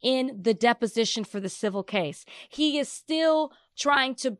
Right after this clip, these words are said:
operate under the guise that he did nothing wrong.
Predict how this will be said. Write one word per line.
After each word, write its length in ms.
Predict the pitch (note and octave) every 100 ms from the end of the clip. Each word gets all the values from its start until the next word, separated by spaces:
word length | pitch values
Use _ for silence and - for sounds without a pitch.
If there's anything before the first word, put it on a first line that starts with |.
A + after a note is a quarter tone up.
| - -
operate 540 | C4 C4+ C4 B3 A#3
under 200 | A#3 A#3
the 120 | A3+
guise 460 | G#3+ B3 C4 B3 -
that 140 | A3
he 160 | - B3
did 260 | - A3+ G3
nothing 480 | G#3+ G3+ G3+ F3
wrong. 420 | D#3 G3+ G3+ C#3+